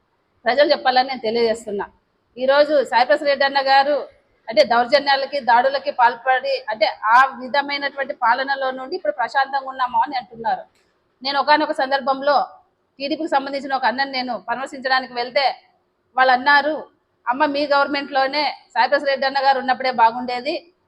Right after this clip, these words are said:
మరి ఒకవేళ ఆయనే దౌర్జన్యాలు కానివ్వండి, దాడులు కానివ్వండి చేయాల్సి వస్తే మేమెవరు కూడా ఆదోనిలో ఉండేవాళ్ళు కాదని" చెప్పేసి స్వయాన అన్నదమ్ములు చెప్పారు.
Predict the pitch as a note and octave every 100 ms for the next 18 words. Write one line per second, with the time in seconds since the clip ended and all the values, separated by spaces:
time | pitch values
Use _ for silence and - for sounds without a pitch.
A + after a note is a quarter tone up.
0 | _ - C#4 C4+ B3+ C4+ D4+ A3+ A3+ C#4+
1 | D#4 D#4 C4 - A#3+ A#3+ C4+ C4+ C#4 C4
2 | C4 B3+ B3+ C#4+ A#3 A#3+ C#4 C4 B3+ B3
3 | B3 A#3+ A#3+ - - A#3 C4 C4+ A#3+ B3
4 | D4 B3 - _ _ B3+ C4+ C#4 D4 D4
5 | C4 C4 C#4 C#4 C4+ B3+ C4 C4 A#3+ A#3+
6 | B3 A#3 A3+ A3+ A3+ D4+ B3+ G#3+ _ _
7 | - A#3+ C4 C4 A#3+ A#3+ B3 B3+ G#3+ -
8 | G#3+ G3+